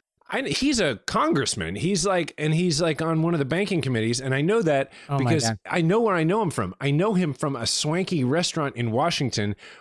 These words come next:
Speaker 1: where I, I was meeting with a bunch of people once during the Senate campaign, and I ended up in this weird situation where McCarthy and that guy and a couple others came in and just saw that there were, like, rich people sitting with me and were like,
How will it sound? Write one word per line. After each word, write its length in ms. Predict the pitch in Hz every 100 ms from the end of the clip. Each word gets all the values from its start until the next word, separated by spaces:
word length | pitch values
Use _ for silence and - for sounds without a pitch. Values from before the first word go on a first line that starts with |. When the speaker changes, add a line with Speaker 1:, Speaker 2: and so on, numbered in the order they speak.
| -
Speaker 1:
where 320 | 135 131 127 - - _
I, 240 | 135 147 151 -
I 180 | 139 175
was 240 | 156 120
meeting 340 | 135 147 180 147
with 140 | 131
a 40 | 117
bunch 200 | 131 123
of 60 |
people 240 | 117 123 131
once 200 | 127 -
during 200 | 131 117
the 60 |
Senate 320 | 107 170 175 -
campaign, 560 | 127 107 117 110 110 - - - 127
and 160 | 127
I 140 | 131 143
ended 200 | 160 160
up 120 | 147
in 60 | 135
this 160 | 123
weird 320 | 110 160 170
situation 680 | - 139 131 143 175 139 120
where 280 | 123 120 113 - - -
McCarthy 840 | 127 113 - 165 175 190 175 175 117
and 220 | 117 101
that 300 | 127 170 151
guy 480 | 165 165 165 170 139
and 100 | 123
a 40 |
couple 240 | 156 139 156
others 200 | 156 -
came 240 | 156 139
in 140 | 139
and 140 | 123 123
just 400 | 143 - 123 107
saw 340 | - 156 165
that 160 | 147 120
there 160 | 139
were, 100 | 135
like, 200 | 131 120 92
rich 360 | 110 175 -
people 340 | 151 131 120 110
sitting 320 | 165 165 127
with 140 | 113
me 240 | 117 113 113
and 120 | 117
were 80 | 117
like, 260 | 113 104